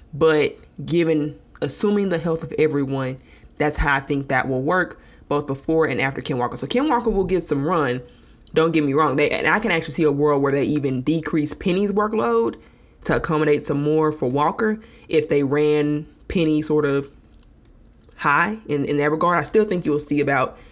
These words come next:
ten or, you know, you'll still see a sparing snaps for Homer, but I could even see when, when it comes back, them leaning on Walker more, just a little bit, because they'd wanna kinda catch him up, make sure he gets the reps,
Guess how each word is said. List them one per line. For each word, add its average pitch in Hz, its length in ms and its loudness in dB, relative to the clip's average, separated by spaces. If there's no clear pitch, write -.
ten 180 200 2
or, 156 140 2
you 202 120 0
know, - 80 0
you'll 262 140 0
still 185 180 0
see 151 180 2
a 127 140 0
sparing 151 520 2
snaps 139 400 0
for 135 400 -2
Homer, 156 540 0
but 151 400 2
I 147 100 2
could 175 180 2
even 160 200 0
see 160 220 0
when, 143 480 -2
when 143 220 -2
it 135 60 -6
comes 139 260 -4
back, 147 480 0
them 147 220 2
leaning 151 260 2
on 135 260 -2
Walker 170 340 2
more, 139 400 -4
just 151 140 -2
a 143 40 -2
little 151 180 4
bit, 147 320 0
because 156 220 0
they'd 143 160 2
wanna 147 280 0
kinda 143 240 -2
catch 156 300 0
him 160 180 2
up, 151 300 2
make 151 160 2
sure 156 120 -2
he 156 140 0
gets 151 180 2
the 151 100 0
reps, 143 420 0